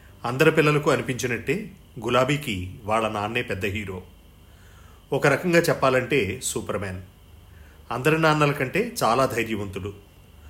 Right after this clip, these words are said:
మొన్నకి మొన్న పెరట్లోకి పాము వచ్చిందని పక్కింటి వాళ్ళు అరుస్తుంటే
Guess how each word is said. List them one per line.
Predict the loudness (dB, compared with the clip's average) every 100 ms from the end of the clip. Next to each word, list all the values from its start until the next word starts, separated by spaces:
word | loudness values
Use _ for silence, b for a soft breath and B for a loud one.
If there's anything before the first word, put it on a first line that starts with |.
| b -14 -6
మొన్నకి | -2 0 2
మొన్న | 2 0 -2 -4 -8 -18 -20 -10 -2
పెరట్లోకి | -2 -2 0 0 0
పాము | -2 0 0
వచ్చిందని | -2 -4 -4 -6
పక్కింటి | -6 -6 -4 0
వాళ్ళు | 0 0
అరుస్తుంటే | -4 -6 -6 -4 -4 -8